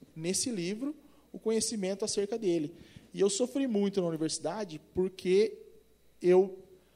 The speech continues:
fui pra ter um conhecimento técnico,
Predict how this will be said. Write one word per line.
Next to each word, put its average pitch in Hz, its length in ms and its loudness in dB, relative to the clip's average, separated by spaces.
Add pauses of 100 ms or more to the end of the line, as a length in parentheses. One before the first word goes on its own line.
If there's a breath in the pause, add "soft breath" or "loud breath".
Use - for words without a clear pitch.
(720 loud breath)
fui 196 460 4
pra 170 280 4
ter 175 160 4
um 175 100 2
conhecimento 160 840 -4
técnico, 247 840 0